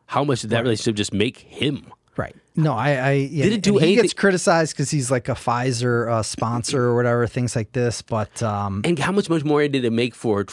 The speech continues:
Speaker 1: for Taylor? Because now
Speaker 2: Yeah.
Speaker 1: every dad that was watching football
Speaker 2: Yeah.
Speaker 1: has their daughter next to him, and his daughter's like, "Oh, I wanna go to the Swift concert," or, "I wanna," and every dad's like, "Fuck.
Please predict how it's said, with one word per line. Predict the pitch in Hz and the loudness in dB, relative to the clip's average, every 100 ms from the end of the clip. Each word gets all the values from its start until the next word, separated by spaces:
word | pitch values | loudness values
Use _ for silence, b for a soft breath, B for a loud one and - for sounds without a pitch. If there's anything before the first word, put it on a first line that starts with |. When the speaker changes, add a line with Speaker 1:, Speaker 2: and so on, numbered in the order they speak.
| - - | -10 -6
Speaker 1:
for | 110 95 | -4 -6
Taylor? | - 156 175 90 - | -4 -2 -2 -4 -6
Because | 131 151 | -4 -2
now | 131 147 | 0 0
Speaker 2:
Yeah. | 117 - | -2 -4
Speaker 1:
every | 127 135 147 202 | -6 -4 -4 -2
dad | 139 101 92 | -2 -2 -2
that | 80 | -4
was | 73 | -6
watching | 92 110 - 156 | -4 -4 -4 -2
football | 117 117 107 98 b | -2 0 -2 -2 b
Speaker 2:
Yeah. | - 104 | -6 -6
Speaker 1:
has | 101 | -2
their | 117 | -2
daughter | 117 131 156 | 0 0 2
next | 143 - | 0 -2
to | - | 0
him, | 110 | 0
and | 113 104 107 | -2 -6 -2
his | 107 110 | -2 0
daughter's | 113 117 104 | 0 0 0
like, | 92 _ B B | -4 _ B B
"Oh, | 180 190 | 0 2
I | 170 147 | 2 0
wanna | 143 147 135 | 0 0 2
go | 143 | 2
to | 135 | 0
the | 131 | -2
Swift | 120 - 127 | -2 -2 -2
concert," | - 127 - | 0 0 0
or, | - | 0
"I | 113 | 0
wanna," | 135 131 113 B B | 0 2 0 B B
and | 127 | -4
every | 135 135 | -2 0
dad's | 131 117 | 0 -2
like, | 110 92 - _ _ _ _ | -2 -4 -8 _ _ _ _
"Fuck. | - 80 - | -8 -8 -8